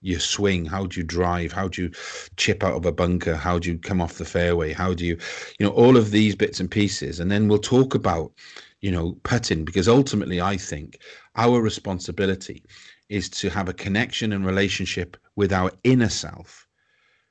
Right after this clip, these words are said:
which then helps the connection and relationship with spirit. And if you haven't got a connection and relationship with yourself,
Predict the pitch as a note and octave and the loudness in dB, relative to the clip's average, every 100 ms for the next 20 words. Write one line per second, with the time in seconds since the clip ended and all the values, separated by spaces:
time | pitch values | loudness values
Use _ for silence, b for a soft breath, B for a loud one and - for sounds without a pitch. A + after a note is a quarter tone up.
0 | _ G#2 G#2+ G#2+ G#2 - A2+ A2 - - | _ -6 -4 -2 -2 -2 -4 -4 -6 -14
1 | - - G2+ G2 F#2+ G2+ F#2 F2+ F2 E2+ | -12 -8 -2 -2 -2 -6 -6 -4 -4 -6
2 | F2+ - - E2 - - D#2 D#2 _ B | -10 -12 -12 -14 -14 -12 -14 -16 _ B
3 | B B B B A2+ A2 A#2 G#2+ - C3 | B B B B 0 0 0 -2 2 2
4 | D#3 A#2+ G#2+ G#2 F#2+ - G2 G2 - F#2+ | 2 2 2 0 -4 -4 -2 -4 -6 -10
5 | F2+ F2 F2 F2+ - F2 F#2 - E2 D#2+ | -8 -6 -6 -6 -6 -10 -12 -10 -10 -10
6 | D2+ - F2+ A2+ - | -6 -2 -2 -2 -6